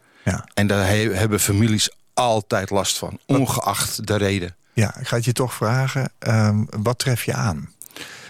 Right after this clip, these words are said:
Speaker 2: Eh, je treft, eh, deels mensen aan die of heel erg stuk zijn, compleet uit elkaar geslagen door de trein.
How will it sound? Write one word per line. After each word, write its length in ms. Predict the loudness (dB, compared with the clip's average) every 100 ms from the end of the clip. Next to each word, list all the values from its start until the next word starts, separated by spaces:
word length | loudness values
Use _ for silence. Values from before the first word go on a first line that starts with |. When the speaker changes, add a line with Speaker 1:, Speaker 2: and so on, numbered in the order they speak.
| -12
Speaker 2:
Eh, 440 | 0 2 2 0 0
je 200 | 0 0
treft, 380 | 0 0 0 0
eh, 180 | 2 0 -6 _ -2 -2
deels 440 | 2 2 4 2 4
mensen 380 | 4 4 2
aan 180 | 0 2
die 220 | 2 0
of 220 | 2 2 2
heel 360 | 2 2 2
erg 140 | 0 0
stuk 240 | -2 -2
zijn, 300 | -2 -4 -8 _ _ _
compleet 680 | 0 0 2 2 2 0 -4 -6 -8
uit 220 | -2 0 0
elkaar 420 | -2 -2 -2 -2
geslagen 560 | 0 0 0 0 -2
door 160 | 0 0
de 80 | 0
trein. 360 | -2 -2 -4